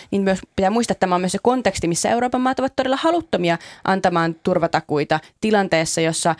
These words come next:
naton uskottavuus on muutenkin jotain sellaista, mitä pyritään erityisen tarkasti varjelemaan. Että ei sitten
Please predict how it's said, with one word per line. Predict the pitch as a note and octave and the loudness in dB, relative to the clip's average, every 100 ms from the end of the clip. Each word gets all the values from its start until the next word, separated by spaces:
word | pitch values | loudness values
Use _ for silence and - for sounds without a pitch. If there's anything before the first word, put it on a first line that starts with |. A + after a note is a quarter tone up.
| - | -2
naton | E3+ E3+ D#3+ | -2 0 -2
uskottavuus | D#3+ - - F3 E3 | -2 -4 -4 -2 0
on | F#3 | 2
muutenkin | G3+ F#3+ E3 D#3+ E3 E3 | 4 4 2 0 0 0
jotain | E3 E3 D#3+ D3+ | 0 0 0 -2
sellaista, | E3+ D#3+ D#3 | 0 0 0
mitä | D#3+ E3 | -4 -2
pyritään | F3 D#3+ D#3+ D#3 | -2 0 0 0
erityisen | F3 F3 D#3+ D#3+ D#3 D#3 - - - | 0 0 0 0 -2 -4 -8 -18 0
tarkasti | F3 D3+ - E3 | 0 2 -2 0
varjelemaan. | E3 D#3 C3+ C3 B2+ C3 F3 - - | 0 2 0 -4 -2 -4 -4 -10 -8
Että | E3+ - | -6 -2
ei | D3+ F3+ | 0 0
sitten | E3+ - E3 | -2 -2 -4